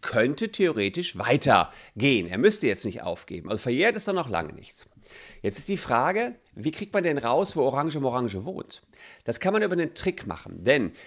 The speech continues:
was Orange Morange hier gemacht hat, war eine Straftat. Das ist ein gefährdendes, äh, Ver-, Verbreiten personenbezogener Daten. Könnte das jedenfalls hier sein, ja, so.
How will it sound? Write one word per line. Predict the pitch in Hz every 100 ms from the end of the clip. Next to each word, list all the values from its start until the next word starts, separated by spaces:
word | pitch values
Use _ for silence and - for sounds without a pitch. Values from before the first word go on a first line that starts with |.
| -
was | - 160
Orange | 143 147 185 170
Morange | 143 143 165
hier | 147 143 131
gemacht | 123 151 - -
hat, | 175 208 139
war | 135
eine | 160 180
Straftat. | - - 113 123 - 95 82 82 -
Das | 95
ist | 120
ein | - 107 104 101 - - - _
gefährdendes, | 101 - 110 131 151 127 - - - -
äh, | 110 98
Ver-, | - - 98 92 90 87
Verbreiten | 104 90 85 87 95 123 131
personenbezogener | 104 92 107 107 92 107 95 95
Daten. | 85 87 101 104 85 78
Könnte | - 104 113
das | 98 95
jedenfalls | 104 90 95 90
hier | 101
sein, | 92 85 85 71
ja, | 90 120 156
so. | 87 -